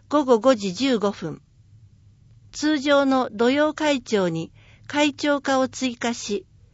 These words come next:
時間を延長して実施します。会長課、市民課、保険年金課、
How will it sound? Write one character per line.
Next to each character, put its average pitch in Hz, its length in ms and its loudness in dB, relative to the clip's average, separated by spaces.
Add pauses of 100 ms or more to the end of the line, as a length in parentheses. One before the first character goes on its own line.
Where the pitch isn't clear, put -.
(160)
時 226 180 -4
間 302 320 4
を 277 120 4
延 269 220 2
長 254 260 2
し - 120 -6
て 233 160 2
実 220 360 -4
施 - 0 -
し - 180 -6
ま 196 160 0
す。 - 240 -18 (1400)
会 294 300 0
長 269 320 4
課、 233 260 -4 (920)
市 - 220 -2
民 294 280 2
課、 - 280 -2 (440)
保 240 160 -6
険 294 320 2
年 277 300 2
金 254 300 0
課、 220 260 -4